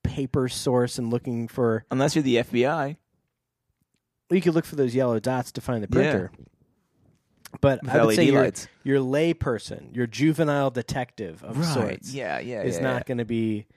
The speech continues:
Speaker 1: uh, looking for a watermark and then being like, "Well, that narrows it down."
Speaker 2: Yeah.
Speaker 1: But as we're going to find out,
Speaker 2: <laughs>
Speaker 1: of course it does.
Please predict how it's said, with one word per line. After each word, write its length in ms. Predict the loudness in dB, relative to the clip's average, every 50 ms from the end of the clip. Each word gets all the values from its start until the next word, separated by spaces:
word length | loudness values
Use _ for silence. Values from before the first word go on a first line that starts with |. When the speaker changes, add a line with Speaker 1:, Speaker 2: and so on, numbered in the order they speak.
| _ _ _ _ _ _ _
Speaker 1:
uh, 60 | -18 -18 -16 -18 -18 -18 -12
looking 420 | -4 -2 0 0 0 -2 -4 -6
for 160 | -4 -4 -2 -2
a 80 | -2
watermark 680 | -2 -2 0 0 0 0 -2 -4 -4 -4 -6 -6 -6
and 100 | -8 -6 -6
then 140 | -6 -8 -8
being 140 | -8 -8 -8
like, 160 | -8 -8 -8
"Well, 140 | -6 -6 -4
that 260 | -4 -4 -4 -6 -4
narrows 400 | -6 -4 -2 -2 -2 -2 -2 -4
it 140 | -6 -8 -6
down." 420 | -8 -8 -8 -8 -12 -16 -20 -20 -20 _
Speaker 2:
Yeah. 340 | 0 2 4 4 2 0 -2 -8 _ _ _ _
Speaker 1:
But 360 | 0 2 4 4 2 0 -2 -6
as 200 | -2 -2 -2 0 -2
we're 60 | -4
going 160 | -4 -4 -4
to 40 | -4
find 220 | -6 -6 -6 -4
out, 80 | 0 0
Speaker 2:
<laughs> 300 | 2 2 2 2 0 0
Speaker 1:
of 60 | 0
course 420 | 0 2 4 4 4 4 2 -2 -4 0
it 320 | 2 2 2 0 -2 -2
does. 600 | 0 2 4 4 4 4 2 0 -4 -10 -12 -14